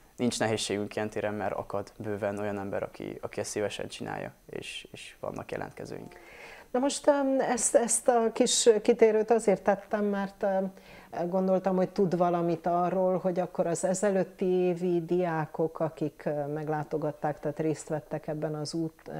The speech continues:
Speaker 2: ezen az úton, azok, ö, tényleg itt ragadtak, tehát hogy, ö, diákok lettek aztán az egyetemeken, és úgy megtetszett nekik az a társaság,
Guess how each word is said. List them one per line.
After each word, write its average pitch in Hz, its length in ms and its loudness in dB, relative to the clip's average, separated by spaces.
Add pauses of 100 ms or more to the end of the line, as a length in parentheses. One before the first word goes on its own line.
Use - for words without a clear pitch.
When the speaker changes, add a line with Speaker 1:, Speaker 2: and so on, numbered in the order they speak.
(120)
Speaker 2:
ezen 156 320 -4
az 151 180 -4
úton, 175 580 -2 (400)
azok, 190 460 -2
ö, 190 180 4
tényleg 180 400 2
itt 156 160 0
ragadtak, 151 840 -4
tehát 156 400 -8
hogy, 156 280 -4
ö, 160 180 0
diákok 156 640 0
lettek 156 440 -6
aztán 156 380 -8
az 151 180 -6
egyetemeken, 156 960 -6 (520)
és 170 640 -2
úgy 175 140 2
megtetszett 170 720 -2
nekik 165 540 -2
az 175 240 -2
a 160 280 2
társaság, 165 1000 -2